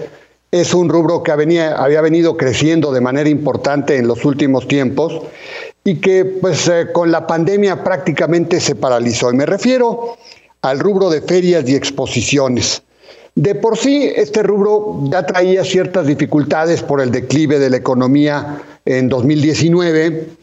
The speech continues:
Eh, hay rubros, sabemos que les ha ido muy mal, el rubro de la industria, el rubro de la construcción, y obviamente, bueno, pues este, esto lo reflejaba también el ámbito de ferias y exposiciones. Estamos hablando de un negocio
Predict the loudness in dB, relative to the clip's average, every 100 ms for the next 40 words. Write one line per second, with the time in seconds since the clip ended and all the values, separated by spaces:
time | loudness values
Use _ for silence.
0 | -20 _ _ 0 2 0 -2 -6 -2 0
1 | 2 2 2 0 0 0 0 -2 -4 -6
2 | -2 -2 0 0 0 2 2 2 0 0
3 | 0 0 2 2 0 -2 -8 -12 -4 -2
4 | 0 2 2 0 0 0 0 -4 -10 -14
5 | -20 _ -4 -2 0 2 2 2 0 -2
6 | -2 -4 -2 0 0 -2 -6 -14 -20 -20
7 | -20 _ 0 2 2 0 0 0 0 -2
8 | -2 -2 -2 0 2 2 0 0 0 2
9 | 0 -2 -2 -2 -2 -2 -2 0 0 -2
10 | -2 0 2 0 0 -2 0 -2 -2 -10
11 | -6 -2 0 2 0 -2 -4 -2 0 0
12 | -2 -4 -6 -4 -4 -2 0 -2 -4 -10
13 | _ _ _ -4 -2 0 0 2 0 0
14 | -2 -2 0 2 2 0 2 0 0 -4